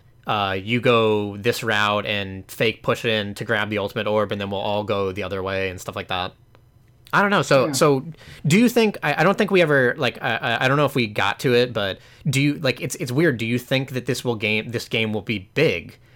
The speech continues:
Speaker 1: I mean, I, I think that there will be a really good esports scene because it's a game with a really high skill ceiling. So people are able to do things like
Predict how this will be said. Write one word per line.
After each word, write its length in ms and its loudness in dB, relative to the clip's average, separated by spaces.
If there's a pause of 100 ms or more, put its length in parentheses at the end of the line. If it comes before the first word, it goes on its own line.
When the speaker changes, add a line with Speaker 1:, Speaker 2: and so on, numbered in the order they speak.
Speaker 1:
I 80 -2
mean, 220 2
I, 220 0
I 80 0
think 300 -2
that 280 0 (500)
there 640 2 (460)
will 400 2
be 680 -4 (460)
a 80 4
really 280 2
good 260 0
esports 480 -2
scene 280 -2
because 420 -4
it's 120 -8
a 60 -2
game 220 -2
with 120 -4
a 60 -4
really 180 -2
high 220 -2
skill 260 -4
ceiling. 420 -6
So 380 -4 (260)
people 280 -2
are 100 -2
able 240 0
to 120 -4
do 200 -4
things 360 -4
like 440 -6